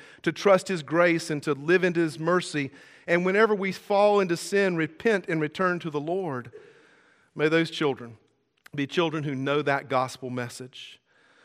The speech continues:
C S Lewis put in the Narnia Chronicles, those wonderful books that he wrote, uh, about the gospel and the end times and Christ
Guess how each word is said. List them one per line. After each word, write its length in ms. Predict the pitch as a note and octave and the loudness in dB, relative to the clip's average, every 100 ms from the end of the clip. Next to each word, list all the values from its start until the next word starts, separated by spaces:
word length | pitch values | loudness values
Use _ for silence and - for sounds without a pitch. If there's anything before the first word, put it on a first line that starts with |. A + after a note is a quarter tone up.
| _ | _
C 220 | - G3+ | 4 6
S 160 | F#3 | 6
Lewis 360 | F3+ F3+ F3 D#3+ | 6 6 6 4
put 240 | - F#3 E3+ | 4 6 6
in 120 | D#3+ | 4
the 60 | |
Narnia 440 | D3+ D#3+ E3+ D#3+ D3+ | 2 2 2 2 0
Chronicles, 580 | - E3 D#3 D3+ D3 C3+ | 2 2 4 0 -4 0
those 220 | D3 C#3+ | 0 0
wonderful 420 | D3 F#3 G3 F#3+ | 0 2 2 -2
books 300 | D3+ F3 D#3+ | 0 0 0
that 100 | D#3+ | -4
he 80 | C#3+ | -4
wrote, 440 | C#3 D#3 C#3+ - - - - _ | 2 2 2 -4 -20 -20 -20 _
uh, 220 | C#3+ C#3 | 0 0
about 320 | D3+ D3 G3 G3+ | 2 6 6 6
the 80 | |
gospel 580 | E3+ F3 F3 - - C#3+ | 6 8 6 4 -4 -2
and 80 | C#3+ | 0
the 80 | D3+ | 0
end 200 | F3 E3 | 0 0
times 520 | F#3 D#3+ C#3+ C#3 C3 | 2 4 4 0 -2
and 220 | C#3+ C3 | -4 -4
Christ 520 | - E3+ D#3+ D#3 - | -2 2 4 2 -4